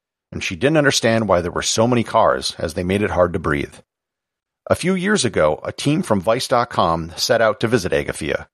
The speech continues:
a surprisingly complicated trip. She only requested that they bring two things with them, a chicken and a goat. They obliged. Executive producer of Everything Everywhere Daily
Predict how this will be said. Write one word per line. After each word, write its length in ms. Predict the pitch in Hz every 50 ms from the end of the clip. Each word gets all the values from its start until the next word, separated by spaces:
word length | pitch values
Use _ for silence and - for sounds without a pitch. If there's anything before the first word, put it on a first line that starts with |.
| _ _ _ _ _ _
a 80 | - 98
surprisingly 720 | - - - - - - 123 135 135 123 135 117 110 104
complicated 580 | - 110 104 95 - 98 - 95 92 80 78
trip. 300 | - - 80 - - - - _ _ _ _ _ _ - - - - -
She 160 | - - - 113
only 220 | 110 131 160 185
requested 560 | 196 196 - - 143 127 120 - 123 110 101
that 120 | - 98 -
they 100 | 92 87
bring 260 | 76 101 104 107 98
two 240 | - - - 123 123
things 300 | - 127 110 117 110 92
with 180 | 95 - -
them, 240 | - 71 - - - _ _ _ _ _ _ _ _ _ _
a 40 | -
chicken 460 | - - - 143 - 170 165 170 160 - _ _ _ _ _
and 120 | 110 107
a 40 | 117
goat. 360 | 98 90 - - - - - - _ _ _ _ _ _ _ _ _ _ _ _ _ _ _
They 140 | - 80 78
obliged. 580 | 78 82 90 82 64 53 58 - - - - - _ _ _ _ _ _ _ _ _ - - - - - - - - - - - - - - - - - - - - - - - - - - - - - - - - - - - - - - - - - - - - - - - - - - - - - _ _ _ _ _ _ _ _ _ -
Executive 500 | - 104 - - 110 - - 110 - -
producer 400 | - - 160 - - - 113 101
of 100 | 85 78
Everything 420 | - 156 170 214 196 - 196 185
Everywhere 320 | 185 165 180 170 180 180 156
Daily 380 | 123 104 92 87 87 85 -